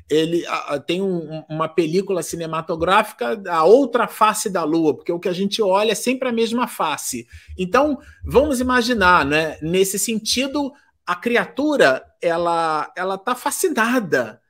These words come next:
Ela tá nesse lugar, assim, causticante, ela acha que ela é o, é o melhor copo d'água gelado que tem, quer dizer, ela é, ela é a cereja do bolo, nesse sentido, né? Tem gente que não gosta de cereja.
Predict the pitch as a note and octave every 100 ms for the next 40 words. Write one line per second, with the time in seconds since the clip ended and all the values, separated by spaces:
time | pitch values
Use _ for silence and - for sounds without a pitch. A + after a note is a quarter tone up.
0 | _ _ B2 C3+ - C4+ C4 - A3 D#3
1 | F#3 G#3 - A#3 A#3 A3 G#3 - G3+ -
2 | A3+ C4+ A#3+ G#3+ G#3+ G#3 B3+ C4 - A#3+
3 | A#3 A#3 G#3 C4 D#4+ B3 F#3+ G3 A#3 G3
4 | C4 C#4 B3 B3 G3 D#3+ F#3 E3 D3+ C3+
5 | F3 D#3+ E3 D#3+ B2+ A#2+ B2 D3+ D#3+ D3+
6 | B2 B2+ B2+ C#3 C#3+ - - - C#3 -
7 | F3+ E3+ F#3 G3+ - A#3 F#3+ G3+ G#3+ G3+
8 | F3+ C3+ C#3+ F#3+ F3+ C#3+ C3+ D3+ - -
9 | B2 A#2+ - G3 D3 C3+ D3+ F2+ E2+ -
10 | C3 D3+ E3+ C#3 B2+ C#3+ E3 C3+ - C3+
11 | C3+ F#3+ F3 C3 A#2+